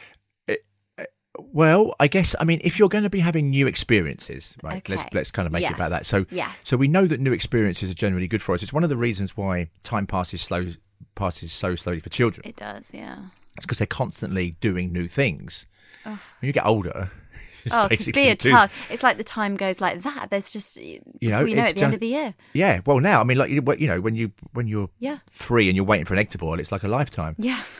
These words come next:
Speaker 1: So it's because you're constantly having new experiences, and so, so
Speaker 2: Mm.
Speaker 1: having new experiences is,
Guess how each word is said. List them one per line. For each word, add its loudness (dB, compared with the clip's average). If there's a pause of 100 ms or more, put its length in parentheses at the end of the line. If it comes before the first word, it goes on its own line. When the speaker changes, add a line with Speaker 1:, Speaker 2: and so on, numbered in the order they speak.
(100)
Speaker 1:
So 2
it's 2
because -2
you're 4
constantly -2
having 0
new 0
experiences, -2
and -6
so, 2 (320)
so 0
Speaker 2:
Mm. 4
Speaker 1:
having 4
new 2
experiences -2
is, -12